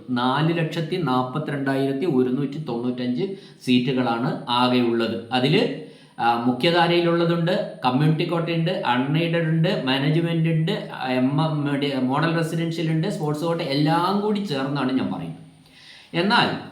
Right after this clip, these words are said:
ഇതിലിപ്പോ രണ്ട് ലക്ഷത്തി മുപ്പത്താറായിരത്തി തൊള്ളായിരത്തി മുപ്പത്തിനാല് പേർക്കേ പ്രവേശനം കൊടുത്തിട്ടുള്ളൂ. എല്ലാറ്റിലും കൂടി ആകെ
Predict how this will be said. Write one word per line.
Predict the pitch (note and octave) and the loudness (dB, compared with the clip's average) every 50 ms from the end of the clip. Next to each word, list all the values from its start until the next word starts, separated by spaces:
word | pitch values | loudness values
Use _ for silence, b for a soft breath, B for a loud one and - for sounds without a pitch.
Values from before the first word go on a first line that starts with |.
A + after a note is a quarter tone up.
| - - - | -12 -2 0
ഇതിലിപ്പോ | D#3 D#3+ A3 A#3+ B3+ - - B3 G#3 D3+ B2+ | 0 2 4 4 2 2 4 4 4 6 6
രണ്ട് | B2+ C3+ C#3+ D#3 E3+ A3 | 6 6 4 4 4 2
ലക്ഷത്തി | A3+ A3 A3+ B3 A#3+ A#3 | 2 2 0 0 0 0
മുപ്പത്താറായിരത്തി | G#3+ F3 E3 D#3 - G3+ G3+ G3+ G#3 G3+ G3 G3 G3+ G3+ G3+ G3 G3+ G3+ G3+ F#3+ | 2 2 0 0 2 0 2 4 4 4 6 6 4 4 2 2 2 0 0 0
തൊള്ളായിരത്തി | E3+ D3+ D3+ D3+ E3 E3+ F3 E3 D#3+ | 0 0 2 2 2 2 2 0 0
മുപ്പത്തിനാല് | F3 E3 D3+ D3+ - D#3 D#3 D#3+ D#3+ D#3+ E3 | 0 0 0 0 -2 -4 -2 -2 0 0 0
പേർക്കേ | D#3 C#3 C3+ C3 C3+ C#3 D3+ | 0 0 -2 -2 -2 -2 -2
പ്രവേശനം | D#3 C#3 A#2 A2+ B2 B2 B2 C3 C#3+ C#3+ C#3+ A2 | -2 -2 -2 -2 -2 -2 -2 -2 -2 -2 -2 0
കൊടുത്തിട്ടുള്ളൂ. | A2 G#2+ - C3 B2+ B2+ A#2+ G#2+ - - - - - A#2+ | -2 -2 -2 -4 -4 -2 -2 -4 -4 -4 -8 -12 -6 0
എല്ലാറ്റിലും | A#2 B2+ C3+ D3 D#3+ F3+ F3+ E3 - E3+ E3 E3 E3 D3+ | 2 2 4 6 4 4 4 2 2 2 2 2 2 2
കൂടി | C3+ C3 B2 C3+ E3 G3+ - - - - | 4 4 4 4 2 2 -2 -6 -10 -8
ആകെ | G#2 A2+ B2 B2+ C#3 C#3 E3 F#3 A#3+ C4 - B | -4 -2 0 0 0 0 0 0 0 0 -2 B